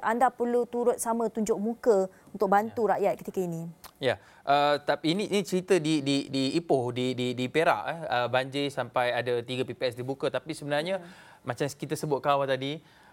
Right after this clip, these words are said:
Speaker 2: kita dah nak memasuki monsun timur laut yang diramalkan oleh Ja-, Jabatan Meteorologi Malaysia ataupun Met Malaysia yang mungkin berlaku lebih awal. Tarikhnya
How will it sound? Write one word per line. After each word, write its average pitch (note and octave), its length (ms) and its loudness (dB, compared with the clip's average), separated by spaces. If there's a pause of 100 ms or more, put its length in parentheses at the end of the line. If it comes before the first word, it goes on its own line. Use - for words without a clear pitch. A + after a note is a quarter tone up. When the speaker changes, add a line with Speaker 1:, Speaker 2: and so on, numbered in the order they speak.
(100)
Speaker 2:
kita D#3 320 -2
dah D#3+ 80 4
nak D3+ 320 0
memasuki D3+ 560 -2
monsun C#3+ 400 -2
timur C#3 240 -2
laut C#3+ 320 4
yang C3+ 480 -2 (160)
diramalkan C3+ 640 0
oleh C3 480 -2
Ja-, A#2+ 240 2
Jabatan B2+ 400 -2
Meteorologi B2 480 -4
Malaysia B2 240 -6
ataupun C3 320 -4
Met C3 160 -2
Malaysia C3 400 -2
yang C#3 160 0
mungkin E3 240 -4
berlaku D3+ 240 0
lebih C#3+ 160 0
awal. B2+ 320 2
Tarikhnya D3 560 -2